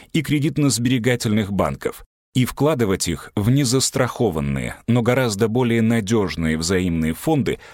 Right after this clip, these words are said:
обеспечивавшие более высокие прибыли. Газеты критиковали его за то, что он рекомендует незастрахованные инвестиционные фонды. Между тем, за прошедшие десятилетия ни один инвестор не понес потерь,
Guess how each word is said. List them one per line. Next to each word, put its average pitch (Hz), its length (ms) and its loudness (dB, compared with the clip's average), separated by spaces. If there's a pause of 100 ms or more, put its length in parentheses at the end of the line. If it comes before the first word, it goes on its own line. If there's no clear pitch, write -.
обеспечивавшие 117 960 0
более 107 380 0
высокие 95 640 0
прибыли. 64 480 -6 (580)
Газеты 135 640 0 (120)
критиковали 143 760 0
его 87 320 -2
за 76 160 -2
то, 165 220 -2
что 98 280 -2
он 143 220 0 (260)
рекомендует 123 760 0 (100)
незастрахованные 131 1200 0
инвестиционные 113 920 0
фонды. 76 480 -4 (360)
Между 107 340 0
тем, 139 240 0
за 104 120 0
прошедшие 110 680 0
десятилетия 104 840 -2 (320)
ни 117 180 2
один 123 440 0
инвестор 117 640 0
не 120 140 2
понес 113 460 0
потерь, 104 600 -4